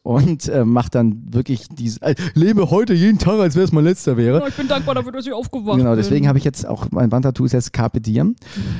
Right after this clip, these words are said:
Speaker 1: Ähm, oder dich lähmt das. Und ich kenn auch Phasen, wo ich, weiß nicht, ob du das kennst, ähm,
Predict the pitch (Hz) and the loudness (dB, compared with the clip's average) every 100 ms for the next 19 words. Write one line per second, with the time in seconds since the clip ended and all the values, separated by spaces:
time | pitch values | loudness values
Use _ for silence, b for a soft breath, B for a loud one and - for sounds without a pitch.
0 | 117 214 208 120 131 135 127 _ 135 151 | -8 -6 0 2 4 2 0 _ 0 0
1 | 185 165 - - 131 120 127 180 98 78 | 0 -4 -8 -4 -2 2 2 2 -2 -6
2 | - - 104 - - 143 - - 127 135 | -6 -4 -4 -4 -4 -4 -4 -8 -4 -2
3 | 147 151 139 123 87 135 117 - 120 139 | -2 -2 -2 -2 -4 -8 -10 -6 -4 -2
4 | 113 - 139 - 139 135 143 - - - | -2 -2 -4 -4 -2 -2 -6 -16 -20 -18
5 | 53 69 85 85 | -14 -10 -8 -10